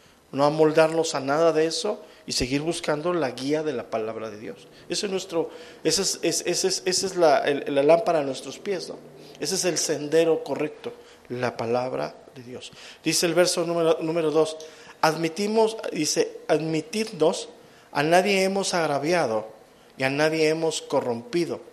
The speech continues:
a nadie hemos engañado". ¿Sí estoy bien? Entonces, aquí Pablo empieza, recuerden que esta carta es una carta de defensa de su ministerio.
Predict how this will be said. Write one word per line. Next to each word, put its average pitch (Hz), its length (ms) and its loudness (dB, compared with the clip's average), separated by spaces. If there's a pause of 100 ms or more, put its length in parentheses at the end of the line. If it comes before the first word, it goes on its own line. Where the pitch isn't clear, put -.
(340)
a 127 140 2
nadie 156 640 2
hemos 175 420 -4 (800)
engañado". 110 720 -4 (560)
¿Sí - 160 -4
estoy 196 220 2
bien? 262 220 2 (360)
Entonces, 147 480 2 (540)
aquí 202 220 0
Pablo 220 280 6
empieza, 214 460 2
recuerden 214 460 2
que 214 100 0
esta 208 260 -2
carta 156 680 0 (600)
es 156 120 -4
una 185 220 -4
carta 180 380 -2
de 165 140 -4
defensa 160 600 -4
de 156 80 -6
su 143 220 -6
ministerio. 135 680 -6